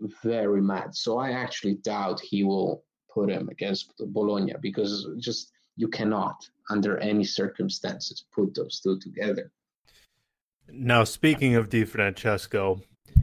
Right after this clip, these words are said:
Speaker 2: you know, I was, in his post-match, uh, press conference again, he's, he's been saying the same things about,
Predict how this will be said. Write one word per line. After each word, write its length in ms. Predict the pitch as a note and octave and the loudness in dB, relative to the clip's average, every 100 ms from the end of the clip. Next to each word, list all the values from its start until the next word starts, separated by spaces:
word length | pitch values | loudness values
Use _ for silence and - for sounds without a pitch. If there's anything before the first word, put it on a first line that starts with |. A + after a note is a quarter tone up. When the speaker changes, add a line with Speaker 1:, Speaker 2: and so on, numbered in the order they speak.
| - - _ _ _ _ _ - | 4 -6 _ _ _ _ _ -20
Speaker 2:
you 240 | B2+ B2+ | -2 4
know, 120 | A#2+ | 8
I 280 | A#2+ A2 C3+ | 8 8 8
was, 400 | D3 A#2+ - - _ _ - - - - - - _ | 6 4 0 -14 _ _ -20 -20 -20 -20 -20 -20 _
in 160 | A#3 C#3 | -2 2
his 200 | C#3+ C#3 | 2 2
post-match, 1080 | - F3+ F3+ - B2 A2+ A#2 - - - - _ _ _ _ _ _ - | 0 4 4 4 4 6 6 4 -4 -12 -18 _ _ _ _ _ _ -12
uh, 180 | A#2 A2+ | -8 -8
press 340 | - B2 A2 - | -2 2 2 4
conference 440 | G#2+ G2 G2+ - | 2 2 0 -4
again, 420 | F#2+ G#2 G2+ F#2+ - - - - | 0 4 4 2 -4 -10 -10 -6
he's, 160 | - B2+ - | -2 0 0
he's 200 | C#3+ D3 | 0 0
been 180 | B2 C3 | 2 -2
saying 360 | B2 D#3+ G3 F3 | 0 0 2 4
the 100 | A#2 | 2
same 360 | - A#2+ B2+ | 2 2 2
things 420 | - A2 G#2+ F#2+ F#2 | 2 0 0 0 -2
about, 480 | F#2 F#2 F#2 - | 2 4 2 0